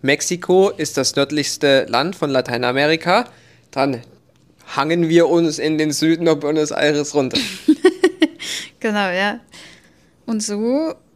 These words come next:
Speaker 2: stand die Entscheidung eigentlich fest, dass wir nach Mexiko gehen. Wir hatten nicht viel Vorbereitungszeit.
Speaker 1: Und wir sind auch Cancun ist gefallen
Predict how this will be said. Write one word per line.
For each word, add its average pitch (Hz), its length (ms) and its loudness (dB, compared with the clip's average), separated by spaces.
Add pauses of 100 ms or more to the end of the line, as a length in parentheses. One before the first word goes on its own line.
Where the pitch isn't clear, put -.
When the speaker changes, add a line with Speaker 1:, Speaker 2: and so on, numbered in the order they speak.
(140)
Speaker 2:
stand 247 320 -2
die 254 60 -2
Entscheidung 226 460 -2
eigentlich 214 280 -4
fest, - 480 -6 (720)
dass - 300 -8
wir 262 360 -4
nach 277 260 -4
Mexiko 226 420 -6
gehen. 196 320 -10 (880)
Wir 220 240 -2
hatten 294 460 0 (320)
nicht 269 420 2
viel 254 300 -2
Vorbereitungszeit. 175 1200 -6 (380)
Speaker 1:
Und 139 160 -4
wir 131 120 0
sind 151 220 -4
auch 147 160 -2
Cancun 170 540 -4
ist 175 120 -6
gefallen 175 580 -4